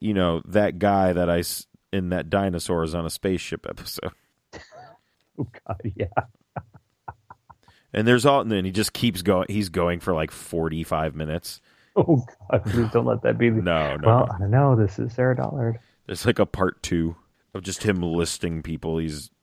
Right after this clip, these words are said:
Speaker 1: either purposely ki-, no, he, you know.
Speaker 2: <laughs>
Speaker 1: I don't know. I don't know anymore, Taylor,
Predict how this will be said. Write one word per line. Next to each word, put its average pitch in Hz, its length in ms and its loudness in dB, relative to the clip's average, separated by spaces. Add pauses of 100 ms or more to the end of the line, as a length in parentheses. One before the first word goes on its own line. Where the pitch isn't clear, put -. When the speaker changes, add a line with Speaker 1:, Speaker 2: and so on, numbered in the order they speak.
(180)
Speaker 1:
either 82 420 -2 (420)
purposely 92 520 -2
ki-, - 220 -8
no, 85 380 -6
he, 87 140 -16 (960)
you 107 120 -4
know. - 160 -8 (260)
Speaker 2:
<laughs> - 640 -6
Speaker 1:
I 123 180 2
don't 82 160 0
know. 62 200 -12 (260)
I 165 160 4
don't 165 160 6
know 151 240 6
anymore, 123 320 4
Taylor, 90 500 2